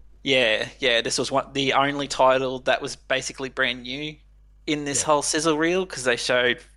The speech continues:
Speaker 1: Fire Emblem Warriors Three Hopes, they showed No Man's Sky, um, A Plague Tale, Requiem,
Speaker 2: Which is
Speaker 1: cloud
Speaker 2: not now listed,
Speaker 1: version.
Speaker 2: but yeah, coming to, coming to cloud
Speaker 1: Yeah.
Speaker 2: version
Speaker 1: Yeah,
Speaker 2: as
Speaker 1: cloud
Speaker 2: well.
Speaker 1: version, so we won't get to play it. Um, and then there was this one,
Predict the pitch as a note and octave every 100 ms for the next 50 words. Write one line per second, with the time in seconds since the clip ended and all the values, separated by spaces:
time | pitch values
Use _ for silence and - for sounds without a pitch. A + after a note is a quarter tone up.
0 | - - B2 B2 A#2+ B2 A#2 A#2 A#2 A#2
1 | A2+ - B2 - B2 B2 A#2+ A#2 - -
2 | B2 A#2 G#2+ A2 - - - B2 B2 A#2+
3 | A#2 A#2 - - - - - - A#2+ A2+
4 | G#2+ - - - - C3 B2+ A#2+ A#2+ -
5 | A#2+ A#2+ A#2+ A#2+ B2+ - - C3 - C3
6 | B2 A#2+ A#2 B2+ - - _ _ _ -
7 | - D3+ - B2+ B2+ F3 C#3 C#3+ E3 D3+
8 | C#3+ B2+ - B2+ B2+ B2+ A#2 A2+ C#3+ A#2+
9 | A2 G#2 - A2+ G#2+ - B2+ _ - -
10 | A#2 B2+ A#2 - B2 A#2+ B2+ C3 B2+ A#2+
11 | A#2+ A#2 G#2 E2 - - B2 A#2+ A#2+ -
12 | - - _ _ _ - - B2 B2+ A#2+
13 | A#2 - - _ _ C#3+ C3 B2 A#2+ B2+
14 | A#2+ C#3 - A#2+ A2+ A#2+